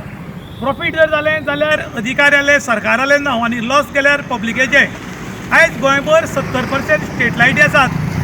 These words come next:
त्यो चालूच उरतात आनी ताका लागून भरमसाट बील जीं आसात तीं सरकाराक येतात आनी सरकार दोशी पब्लिकेक धरता.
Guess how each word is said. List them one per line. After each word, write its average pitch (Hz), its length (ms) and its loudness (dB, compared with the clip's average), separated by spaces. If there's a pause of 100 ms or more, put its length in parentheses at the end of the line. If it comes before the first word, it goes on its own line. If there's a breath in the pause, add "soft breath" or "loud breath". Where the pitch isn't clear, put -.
(120)
त्यो 320 180 0
चालूच 294 240 4
उरतात 302 600 2
आनी 269 220 0
ताका 277 180 0
लागून 320 400 0
भरमसाट 277 500 4
बील 330 480 2
जीं 311 80 4
आसात 277 260 2 (540)
तीं - 60 0
सरकाराक 294 540 2
येतात 294 320 2
आनी 277 180 -2
सरकार 262 460 0
दोशी 302 520 -2 (360)
पब्लिकेक 277 480 0
धरता. 247 340 0